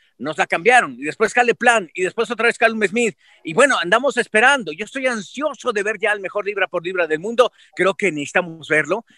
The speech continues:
y, y sin duda alguna, eh, te voy a decir por qué lo estuve enfocando mucho el fin de semana, porque vi a Terence Crawford, y vi a un Terence Crawford arrasante,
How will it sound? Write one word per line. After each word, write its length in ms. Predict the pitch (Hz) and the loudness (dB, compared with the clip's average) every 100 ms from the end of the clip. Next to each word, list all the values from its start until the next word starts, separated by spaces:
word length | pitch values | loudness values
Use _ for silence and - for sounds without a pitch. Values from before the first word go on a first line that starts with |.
| _ | _
y, 180 | - 147 156 | -8 -6 -4
y 120 | 151 | -4
sin 200 | - 160 | -4 0
duda 180 | 214 262 | 4 4
alguna, 420 | 190 226 240 262 143 | 4 2 4 2 -2
eh, 80 | - | 0
te 160 | 160 | 2
voy 140 | 165 240 | 2 2
a 20 | |
decir 200 | 226 247 | 0 -2
por 160 | 214 233 | -2 -2
qué 120 | 220 | -2
lo 80 | 220 | -2
estuve 200 | - 226 | 2 2
enfocando 460 | 190 180 202 208 | 0 0 0 0
mucho 240 | 190 202 196 | -4 -2 -4
el 60 | |
fin 120 | 151 | -2
de 120 | 175 175 | -4 -2
semana, 380 | 196 262 202 - _ _ | 0 0 0 -2 _ _
porque 280 | 220 214 208 | 2 4 4
vi 180 | 294 | 6
a 80 | 320 | 4
Terence 320 | - 196 156 | 4 0 -2
Crawford, 420 | - 151 135 139 135 | 0 2 2 -4 -6
y 80 | 156 | -6
vi 80 | 226 | -6
a 40 | |
un 60 | 262 | -6
Terence 240 | 285 190 | -6 -4
Crawford 360 | - 175 156 214 | 2 2 2 0
arrasante, 960 | 127 135 123 - 143 240 285 208 127 | 0 0 -2 0 2 2 2 0 0